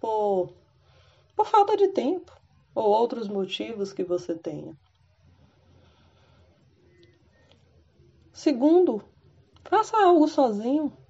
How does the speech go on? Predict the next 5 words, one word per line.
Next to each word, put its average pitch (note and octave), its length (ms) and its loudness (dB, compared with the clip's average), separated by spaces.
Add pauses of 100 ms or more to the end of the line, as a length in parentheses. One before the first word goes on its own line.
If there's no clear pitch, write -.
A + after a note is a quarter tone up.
(720)
Aproveite C4 600 4
o D#4 40 4
máximo G#3 640 0 (640)
esse B3+ 240 2
momento B3+ 720 -2